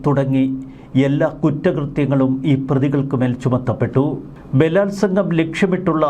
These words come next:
തട്ടിക്കൊണ്ടുപോകൽ, ഒരു വ്യക്തിയുടെ സ്വകാര്യതയുടെ ഏറ്റവും മ്ലേച്ഛമായ ലംഘനം, ലൈംഗിക ഉള്ളടക്കമുള്ള വീഡിയോ പ്രചരിപ്പിക്കൽ, വീഡിയോ ചിത്രീകരിക്കൽ. ഒരു സ്ത്രീ എന്ന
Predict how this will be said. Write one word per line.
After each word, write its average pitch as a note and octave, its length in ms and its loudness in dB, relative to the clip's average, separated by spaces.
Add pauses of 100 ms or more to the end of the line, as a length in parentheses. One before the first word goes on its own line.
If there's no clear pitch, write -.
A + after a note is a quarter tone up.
(180)
തട്ടിക്കൊണ്ടുപോകൽ, C3 840 0 (580)
ഒരു C3 200 2
വ്യക്തിയുടെ D3 560 0
സ്വകാര്യതയുടെ D3+ 760 0 (120)
ഏറ്റവും C#3 400 -2
മ്ലേച്ഛമായ C#3 680 0
ലംഘനം, A2+ 420 0 (520)
ലൈംഗിക F#3 480 2 (260)
ഉള്ളടക്കമുള്ള F3+ 640 2 (100)
വീഡിയോ E3+ 300 2 (100)
പ്രചരിപ്പിക്കൽ, D3+ 640 0 (240)
വീഡിയോ C#3+ 320 2 (140)
ചിത്രീകരിക്കൽ. C3 760 0 (680)
ഒരു C3 200 2
സ്ത്രീ D#3 280 0 (300)
എന്ന C3+ 120 0